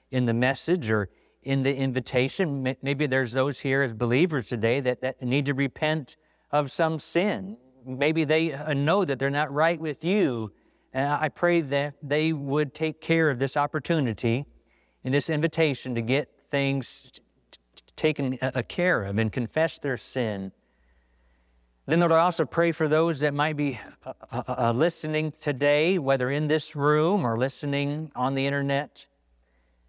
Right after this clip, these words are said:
who need to be saved. Lord, sh-, show them that there is only one way to be saved, and that's through your Son, Jesus Christ. Lord, I p-,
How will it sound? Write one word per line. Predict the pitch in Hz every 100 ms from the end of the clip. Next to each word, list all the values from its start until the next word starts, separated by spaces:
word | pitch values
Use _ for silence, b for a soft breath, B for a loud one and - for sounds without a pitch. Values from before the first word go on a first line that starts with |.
| _ _ _ _ _ _ _ _ _
who | 151 147
need | 147 143
to |
be | 135 156
saved. | - 156 110 87 87 _ - - _ _ _ _ -
Lord, | 127 135 143 139 _ -
sh-, | -
show | - - 165 156
them | 127 117
that | 120
there | 139 139
is | 135 120
only | 139 131 123 117 139 _ _ _ _
one | 139 107 139 175 147
way | 131 104 98 95 -
to | 127
be | 113 127
saved, | - 139 107 104
and | 107
that's | 113 -
through | - 120
your | 123
Son, | - - 120 107
Jesus | 98 113 104 135
Christ. | - - 101 104 - - - b b b b
Lord, | 135 151
I |
p-, | 151